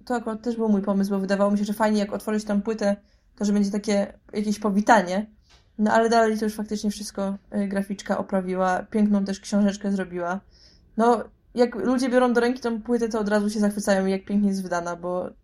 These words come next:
nie mam w domu wielu płyt, które są tak, y, tak dobrze wydane, szczerze mówiąc. I jestem bardzo zadowolona, że, że wytwórnia też chciała jakby to tak dobrze zrobić, no bo przecież mogliby wydać mniej pieniędzy i zrobić to gorzej, a to jest naprawdę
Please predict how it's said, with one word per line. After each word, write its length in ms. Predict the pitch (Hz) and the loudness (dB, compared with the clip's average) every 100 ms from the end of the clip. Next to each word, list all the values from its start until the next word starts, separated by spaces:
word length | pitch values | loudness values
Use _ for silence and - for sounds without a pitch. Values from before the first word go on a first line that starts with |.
| _ _ _ _ _ - | _ _ _ _ _ 2
nie 200 | 220 269 | 4 6
mam 260 | 214 202 196 | 4 4 0
w 140 | 196 190 | -4 0
domu 460 | 208 202 196 202 190 | 2 4 2 -2 -2
wielu 320 | 208 196 190 | 2 2 0
płyt, 220 | 196 196 | -2 -4
które 320 | - 190 190 | -6 -6 -4
są 160 | 190 190 | -4 -6
tak, 200 | 180 175 _ - _ _ - | -6 -10 _ -20 _ _ -10
y, 280 | 196 185 - | -8 -8 -8
tak 180 | 190 180 | -8 -4
dobrze 280 | 185 185 190 | -6 -2 -2
wydane, 400 | 175 170 170 175 | -2 -4 -4 -6
szczerze 260 | - 180 180 | -6 -4 -4
mówiąc. 220 | 175 190 | -4 -4
I 40 | |
jestem 180 | 196 202 | -4 2
bardzo 260 | 208 202 202 | 2 0 -2
zadowolona, 480 | 202 196 196 196 | 0 2 2 2
że, 220 | 196 190 196 - _ - - _ - | 0 -2 -4 -16 _ -20 -20 _ -4
że 180 | 202 208 | -2 0
wytwórnia 460 | 196 - 202 190 | -2 -4 0 0
też 280 | 190 190 - 208 | 0 -4 -6 -8
chciała 540 | - 190 185 185 208 _ - | 0 2 2 0 -4 _ -12
jakby 360 | 185 180 196 - - | -8 -8 -8 -12 -10
to 80 | |
tak 160 | 196 185 | -4 -2
dobrze 220 | 185 196 | 0 2
zrobić, 320 | 202 220 180 | 2 2 -2
no 80 | 185 | -8
bo 80 | 175 | -8
przecież 220 | 190 185 185 | -10 -10 -8
mogliby 380 | 190 196 185 180 | -4 -4 -4 -10
wydać 340 | 180 185 175 196 | -8 -6 -4 -2
mniej 220 | 185 190 | -2 -2
pieniędzy 480 | 190 180 180 185 185 | -6 -6 -6 -6 -6
i 100 | 180 | -6
zrobić 320 | 180 175 - | -10 -10 -10
to 200 | 175 185 | -8 -6
gorzej, 460 | 185 180 180 175 - | -4 -4 -4 -2 -2
a 100 | 185 | -4
to 80 | |
jest 120 | 185 196 | -6 -10
naprawdę 400 | 190 175 175 | -8 -6 -8